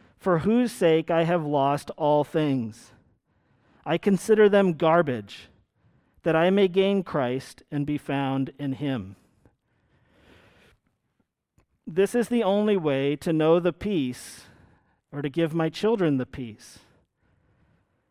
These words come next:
of what it will mean to be a Jesus follower in this world.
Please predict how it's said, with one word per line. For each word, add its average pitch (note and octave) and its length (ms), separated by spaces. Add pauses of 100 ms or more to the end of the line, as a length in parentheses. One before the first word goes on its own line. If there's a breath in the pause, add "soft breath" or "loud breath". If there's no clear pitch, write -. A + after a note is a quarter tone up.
(380)
of D3+ 140
what F3 160
it A#3 80
will A3 140
mean E3 340
to E3+ 80
be E3+ 160
a E3 80
Jesus E3+ 420
follower D3 520
in D3+ 220
this C#3+ 200
world. C#3+ 520